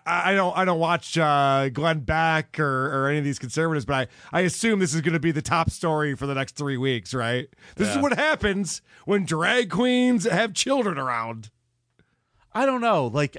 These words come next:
Speaker 2: I feel I'm very torn on this because I know a drag queen who does a story hour,
Speaker 1: Mm-hmm.
Speaker 2: but, like, just volunteers and does it.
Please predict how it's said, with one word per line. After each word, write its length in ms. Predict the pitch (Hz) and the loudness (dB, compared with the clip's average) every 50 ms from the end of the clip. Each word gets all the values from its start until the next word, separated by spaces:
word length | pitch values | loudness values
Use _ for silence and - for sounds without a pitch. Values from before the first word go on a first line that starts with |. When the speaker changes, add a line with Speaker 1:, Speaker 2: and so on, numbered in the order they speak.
| - - | -4 -2
Speaker 2:
I 100 | 165 170 | -2 -2
feel 580 | 160 - - 254 254 262 262 254 254 240 226 - _ _ _ _ _ _ _ | -2 -4 -6 -4 -2 2 2 2 2 0 -2 -4 _ _ _ _ _ _ _
I'm 140 | - 180 175 | -2 -2 -2
very 360 | 147 135 202 247 285 302 302 220 | 0 0 2 2 2 2 0 -2
torn 360 | - - 190 202 202 180 147 | -2 -2 0 2 2 2 2
on 140 | 131 120 110 | 2 0 -2
this 180 | 101 90 - | -4 -6 -6
because 280 | - 139 - 180 175 135 | -8 -4 -2 -2 0 2
I 100 | 185 170 | 0 0
know 280 | 160 160 190 208 214 196 | 0 0 2 2 4 2
a 40 | 170 | 2
drag 340 | 123 110 143 143 143 143 131 | 0 0 0 2 2 0 0
queen 220 | - 147 143 139 120 | -2 -2 -2 0 0
who 100 | 139 135 | -2 -2
does 280 | 110 135 139 147 120 135 | 0 0 0 0 0 -2
a 60 | 127 | -6
story 400 | - - - 139 135 135 135 123 | -8 -4 -2 0 0 2 2 2
hour, 420 | 104 104 101 98 98 98 95 92 | 0 0 0 0 0 -2 -4 -6
Speaker 1:
Mm-hmm. 320 | - - 127 131 139 139 165 | -4 -2 -2 0 0 0 0
Speaker 2:
but, 160 | 170 175 160 | 0 0 0
like, 140 | 175 175 - | 0 -2 0
just 200 | - 202 156 127 | 0 -2 -2 -2
volunteers 720 | 120 160 165 175 175 175 175 151 120 156 165 170 170 156 120 | 0 2 2 4 4 2 0 0 -2 -2 0 0 0 0 -2
and 160 | 139 127 113 | -4 -4 -2
does 260 | 107 143 165 147 104 104 | 0 2 2 2 0 -2
it. 220 | 101 95 90 - | -6 -6 -6 -10